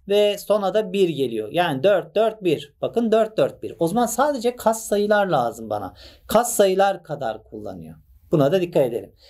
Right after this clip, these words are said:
Şimdi hangisini modelleyebilir demiş. Birincisi şuraya yazmaya çalışayım. X kare. Şöyle biraz küçük olacak ama arkadaşlar hani sığdırmaya çalışacağım. Artı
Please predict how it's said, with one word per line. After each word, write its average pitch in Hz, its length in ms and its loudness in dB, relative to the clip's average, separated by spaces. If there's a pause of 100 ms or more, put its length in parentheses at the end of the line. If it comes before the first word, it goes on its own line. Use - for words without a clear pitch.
(140)
Şimdi 214 200 2
hangisini 262 640 0
modelleyebilir 196 920 0
demiş. 127 460 -8 (300)
Birincisi 214 840 2
şuraya 190 320 2
yazmaya 185 420 0
çalışayım. 135 580 -6 (160)
X 226 240 0
kare. 151 460 0 (1600)
Şöyle 139 320 2
biraz 151 300 2
küçük - 300 -6
olacak 113 340 2
ama 226 200 2
arkadaşlar 117 720 -2 (100)
hani 131 180 -2
sığdırmaya 127 640 0
çalışacağım. 123 760 -2 (460)
Artı 180 800 2